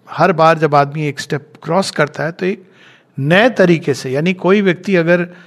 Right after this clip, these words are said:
over the years उसके अंदर कोई change नहीं आ रहा है, तो somewhere something is wrong। वही activity रहेगी, लेकिन उसके अंदर एक change आएगा, एक progress होगी, एक नई चीज प्रकट होगी। This period of adaptation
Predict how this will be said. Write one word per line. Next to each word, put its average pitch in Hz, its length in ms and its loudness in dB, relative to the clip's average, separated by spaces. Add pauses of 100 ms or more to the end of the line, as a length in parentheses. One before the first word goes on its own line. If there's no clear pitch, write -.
(340)
over 170 240 4
the 185 180 2
years 160 600 4
उसके 156 180 -6
अंदर 156 200 -2
कोई 175 240 2
change 175 340 -2
नहीं 165 200 -2
आ 135 120 2
रहा 139 120 0
है, 170 60 -2
तो 165 140 -10
somewhere 147 520 -6
something 135 360 -10
is 104 100 -16
wrong। 135 280 -4 (1200)
वही 180 280 4
activity 185 520 0
रहेगी, 127 500 -10
लेकिन 151 220 -12
उसके 147 220 -10
अंदर 139 240 -8
एक 170 80 -8 (100)
change 127 340 -12
आएगा, - 320 -16
एक 117 100 -18 (140)
progress 139 520 -2
होगी, 127 240 -12
एक 123 160 -14
नई 165 180 -2
चीज 151 220 -8
प्रकट 135 360 -8
होगी। - 220 -16 (1040)
This 220 300 2 (140)
period 190 400 4
of - 160 -14
adaptation 147 800 0